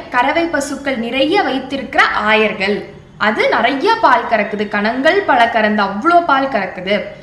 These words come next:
அவங்க "செற்றார் திரளழிய சென்று சிறச் செய்யும்". செற்றார்னா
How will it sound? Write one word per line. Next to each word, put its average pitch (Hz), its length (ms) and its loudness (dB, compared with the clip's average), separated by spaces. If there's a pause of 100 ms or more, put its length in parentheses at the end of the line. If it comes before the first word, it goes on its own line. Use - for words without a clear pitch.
(140)
அவங்க 220 300 0 (380)
"செற்றார் 277 920 2
திரளழிய 277 600 2
சென்று 302 500 0
சிறச் 220 400 -2
செய்யும்". 202 380 -4 (360)
செற்றார்னா 320 580 2